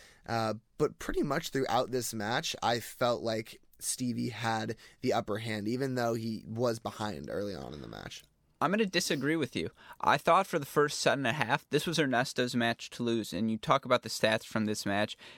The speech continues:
Speaker 2: First serve percentage, both guys pretty similar, sixty-two percent for Johnson, sixty-one percent for Escobedo. You look at the first serve points won, Johnson seventy-four percent. When he could get Escobedo stretched and go inside in with the forehand,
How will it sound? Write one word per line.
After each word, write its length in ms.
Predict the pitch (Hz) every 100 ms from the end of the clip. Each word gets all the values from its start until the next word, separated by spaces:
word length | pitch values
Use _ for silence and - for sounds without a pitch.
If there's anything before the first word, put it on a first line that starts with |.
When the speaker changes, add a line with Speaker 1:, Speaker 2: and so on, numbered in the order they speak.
| -
Speaker 2:
First 340 | - 151 143
serve 260 | - 131 127
percentage, 520 | 135 147 131 127 -
both 240 | 139 131 -
guys 260 | 120 123
pretty 240 | - 123 117
similar, 400 | - 120 117 113
sixty-two 640 | - 131 - 117 - 123
percent 320 | 120 - 113
for 80 | 117
Johnson, 500 | 110 110 110 - 113
sixty-one 680 | - - - - 113 110 117
percent 400 | - 110 110 110
for 240 | 110 110 - - -
Escobedo. 760 | - - - 104 104 107 107 101 - -
You 80 | 120
look 100 | 117
at 80 | 123
the 80 | -
first 300 | - 120 -
serve 240 | 120 110
points 260 | - 107 -
won, 280 | 110 107 110
Johnson 460 | 113 107 104 110
seventy-four 680 | 104 110 104 107 - 92 104
percent. 480 | 104 - 107 104 - - -
When 120 | 117
he 140 | 127 127
could 160 | 123
get 160 | 113 107
Escobedo 580 | 107 - 117 104 104 101
stretched 600 | - - 107 104 101 -
and 140 | 101
go 260 | 104 101 104 - -
inside 400 | - 123 - 107
in 180 | 110 107
with 140 | 98 -
the 60 |
forehand, 760 | 104 - 101 95 120 101 101 101